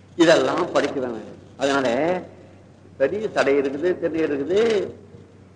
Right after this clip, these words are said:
கையில ஒரு புத்தகம் இருக்குது, ஆனாலும் அரசனுடைய ஆணையின்றி, ம், அல்லாமலும் இப்ப வந்த நேரம்,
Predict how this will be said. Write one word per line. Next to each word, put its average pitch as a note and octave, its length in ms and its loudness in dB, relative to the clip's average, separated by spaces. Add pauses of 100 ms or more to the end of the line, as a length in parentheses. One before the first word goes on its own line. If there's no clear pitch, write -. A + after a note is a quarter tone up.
(600)
கையில E3 180 6
ஒரு D3 160 6
புத்தகம் C#3+ 360 2
இருக்குது, C#3+ 520 0 (1400)
ஆனாலும் G#3 920 -6
அரசனுடைய F3+ 720 2
ஆணையின்றி, E3+ 840 2 (1040)
ம், B2 640 -8 (1600)
அல்லாமலும் F3 520 4
இப்ப D#3 180 0
வந்த G3+ 300 6
நேரம், F#3+ 380 4